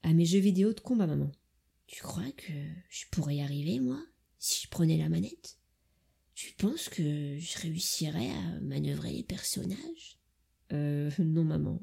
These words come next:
en tout cas pas ce soir. Ah ouais ? J'y arriverai pas ? C'est ce que tu penses, hein ? Est-ce que je suis trop nulle ?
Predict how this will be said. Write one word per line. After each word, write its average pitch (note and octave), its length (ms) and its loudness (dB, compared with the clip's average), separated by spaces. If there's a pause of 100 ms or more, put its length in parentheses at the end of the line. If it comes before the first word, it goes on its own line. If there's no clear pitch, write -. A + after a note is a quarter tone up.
en E3 80 0
tout - 180 -6
cas E3 120 4
pas F3 140 2
ce G#3 120 -2
soir. - 460 -6 (560)
Ah D3 220 2
ouais ? E3 320 2 (720)
J'y C#3+ 120 2
arriverai E3+ 380 8
pas ? B3 220 0 (500)
C'est - 200 -6
ce - 40 -8
que E3 80 4
tu E3+ 160 -2
penses, A3 460 2
hein ? G#3 200 2 (240)
Est-ce - 120 -12
que - 60 -8
je - 60 -2
suis - 140 -2
trop F3+ 220 6
nulle ? C4+ 320 2